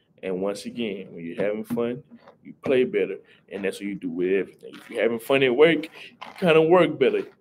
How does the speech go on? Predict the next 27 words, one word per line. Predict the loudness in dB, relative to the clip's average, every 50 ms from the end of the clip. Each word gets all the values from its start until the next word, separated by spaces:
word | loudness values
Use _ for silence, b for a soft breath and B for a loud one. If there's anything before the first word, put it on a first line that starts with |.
| _
You're | -4 2 6 6 6 6
having | 4 0 -2
fun | 0 2 2 2 2 0 -4 -10 -14 _ _ _ _ _ _ _ _ _
sleeping, | -16 -8 0 6 8 8 8 8 6 2 2 2 -2 -6 -8 -10 -12
you | -12 -12 -12
sleep | -12 -8 -2 0 0 4 6
a | 6
little | 6 8 6 6 6 6
better. | 8 6 6 6 4
You're | -2 -2 4 6 6 8
having | 6 6 2 -2
fun | 0 2 4 4 4 4
doing | 2 2 2 2 2 0
this, | 0 0 0 -2 -6 -16 -20 -18 -14
you, | -10 -8 -8
you | -4 -2 -2 -2
just | 0 0 0 0 0 2
do | 2 6 8 8
it | 8
a |
little | 10 12 12 12 12 12
better. | 8 8 8 8 4
You | 0 2
know | 4 6 6
what | 6 6
I'm | 4 2 2
saying? | 0 0 0 -2 -6 -8